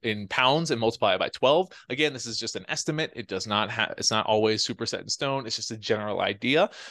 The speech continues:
Um, ideally, the most accurate way, but also the more tedious way, is to be track your food for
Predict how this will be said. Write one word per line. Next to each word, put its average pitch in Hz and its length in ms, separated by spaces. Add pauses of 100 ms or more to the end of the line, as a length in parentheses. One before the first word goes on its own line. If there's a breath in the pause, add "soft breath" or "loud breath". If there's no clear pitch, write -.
(200 loud breath)
Um, 98 440 (540)
ideally, 151 680
the 110 100
most 135 260
accurate 127 400
way, 101 200
but 98 260
also 117 300
the 110 80
more 104 180
tedious 156 420
way, 104 200
is 101 80
to 117 80
be 104 80
track 135 280
your 131 100
food 120 300
for 104 440